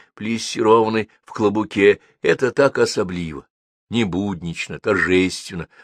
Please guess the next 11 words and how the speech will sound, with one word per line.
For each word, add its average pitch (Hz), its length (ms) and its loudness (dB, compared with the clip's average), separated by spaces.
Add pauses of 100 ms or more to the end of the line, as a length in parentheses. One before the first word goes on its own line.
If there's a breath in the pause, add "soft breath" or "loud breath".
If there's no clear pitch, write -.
(100)
многочестно. 95 1120 0 (880)
Но 160 300 6
вот, 151 520 2 (480)
поглядите 139 880 0
хотя 147 380 2
бы 135 160 2
на 117 280 -2 (460)
чудных, 165 760 -2
любезных 117 680 0
картинах 101 640 -6
Нестерова, 90 840 -2